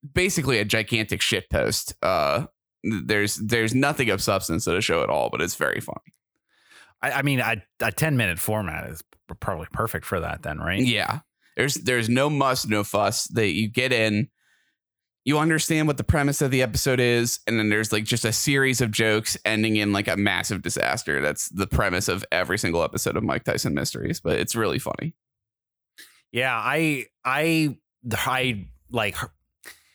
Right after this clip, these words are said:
Speaker 2: I've never watched it, and I've always been, like, tangentially aware of it, and it's always been one of those things where I'm like, "Oh, I gotta check that out sometime," and then I just never did.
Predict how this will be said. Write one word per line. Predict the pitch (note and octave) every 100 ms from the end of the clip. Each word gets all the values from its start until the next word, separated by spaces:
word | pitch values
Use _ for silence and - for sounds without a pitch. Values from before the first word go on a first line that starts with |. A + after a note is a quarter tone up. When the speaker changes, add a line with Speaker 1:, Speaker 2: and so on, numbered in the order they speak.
| _ _
Speaker 2:
I've | A#2 A#2
never | C#3 D3+
watched | B2+ F#2+ G#2+ B2+ - E3
it, | E3 D#3 _ _
and | G#2 G#2 G#2 F#2+ F#2+ F#2 -
I've | G2+ G2+
always | A2 A#2+ B2 A#2+ G2
been, | A2+ A2 G2+
like, | F#2+ F#2 - _ _ _ -
tangentially | - A2+ G#2+ A2 A2 - A2 A2 F#2
aware | E2+ F#2 F#2 A#2+
of | A#2
it, | B2+
and | G#2
it's | G2+
always | A#2 A#2
been | A#2 A2
one |
of | G2+
those | G2
things | G#2 F#2+
where | E2
I'm | E2+
like, | E2+
"Oh, | D#3
I | E3
gotta | F3+
check | - C#3
that | A2
out | G#2+ G#2
sometime," | F#2+ E2+ E2+
and | D#2+
then | E2+
I | E2+
just | E2+ -
never | F2 E2
did. | D#2+ E2+ D2+